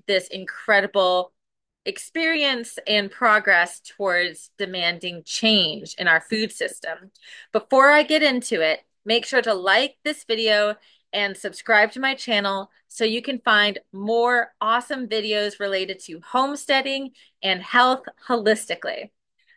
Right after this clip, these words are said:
Let's take a look at what this is all about. So Kellogg's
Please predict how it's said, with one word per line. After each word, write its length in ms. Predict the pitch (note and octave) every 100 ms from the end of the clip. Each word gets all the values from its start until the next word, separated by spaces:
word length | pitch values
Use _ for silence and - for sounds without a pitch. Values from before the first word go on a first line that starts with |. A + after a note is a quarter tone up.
| _
Let's 300 | G#3 A3 -
take 240 | - A3 A#3
a 20 |
look 220 | G#3+ G3+
at 100 | -
what 380 | F3 E3 G3 -
this 160 | F#3+ G3
is 80 |
all 180 | F#3 E3+
about. 380 | F3 E3 G#2+ - - _ _ _ _ _ _ _ _ _ _ _ _ _ _ _ _ _ _ _ _ _ _ _ _ _ _ _ _ _ _ _ _ _ _ _ _ _ _ _ _ _ _ _
So 480 | - D4+ C4+ C4+ - - _ _ _ _
Kellogg's 1160 | - - F4 A4 G4 A3+ F3+ F3+ F3 F#3+ -